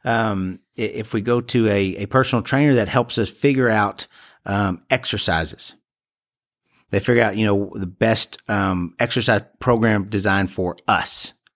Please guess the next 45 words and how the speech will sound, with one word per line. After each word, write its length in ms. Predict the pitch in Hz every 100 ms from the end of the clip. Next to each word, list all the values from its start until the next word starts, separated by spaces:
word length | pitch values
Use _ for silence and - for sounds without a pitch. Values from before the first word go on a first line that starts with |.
| _
because 200 | - 123
we 60 | 117
might 140 | 117
have 180 | 110 110
knee 180 | 110 117
problems, 340 | 113 113 107
might 100 | 113
have 120 | 117 110
shoulder 280 | 120 113
problems, 300 | 107 110 107
might 100 | 110
have 200 | 127 113
back 240 | 107 107 -
problems, 260 | 110 110
might 140 | 110 123
have, 220 | 123 120 - - - -
um, 400 | 131 123 110 107 - -
you 100 | -
know, 80 | 127
arm 260 | 127 127 117
problems, 260 | 117 117
might 100 | 156
have 160 | 180 135
different 240 | 127 113
problems. 340 | 107 98 82 - - _ _ _ _ _ _ _ _ _ - - _
If 160 | 127 127
we 60 |
want, 360 | 123 139 139 -
if 200 | 131 110
we 120 | 127
really 280 | 113 123 143
want 340 | 131 127 127 -
somebody 300 | 135 127 107
to 60 |
help 240 | - 127 120
us 120 | -
with 120 | 101
our 80 | 87
food, 260 | - 147 123
we 100 | 107
might 200 | 110 107
go 100 | 110
to 140 | 110
a 40 |
nutritionist. 760 | 98 90 - 131 - 76 -